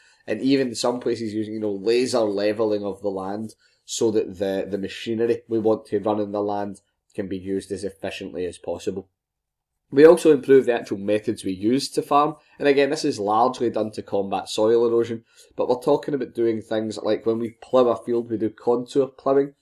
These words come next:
which means we follow the contours, we follow the natural shape of the land, and it stops soil being blown away.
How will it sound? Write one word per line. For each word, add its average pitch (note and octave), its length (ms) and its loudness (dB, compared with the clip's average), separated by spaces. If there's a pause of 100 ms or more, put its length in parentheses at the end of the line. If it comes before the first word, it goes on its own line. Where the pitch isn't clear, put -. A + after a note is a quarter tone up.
(300)
which A2+ 220 -4
means B2 160 -4
we A2+ 80 -2
follow A2+ 520 4
the G#2 80 -2
contours, G#2+ 560 0
we A2 80 -4 (220)
follow A2 300 2
the G#2 100 -2
natural G2+ 580 -6
shape - 360 -6
of F2+ 60 -6
the F#2+ 100 -6
land, C3 340 -2 (420)
and C3+ 120 2
it - 100 -4
stops - 420 2
soil G#2+ 320 4
being G2 280 -2
blown G2 240 -2
away. F#2+ 300 -4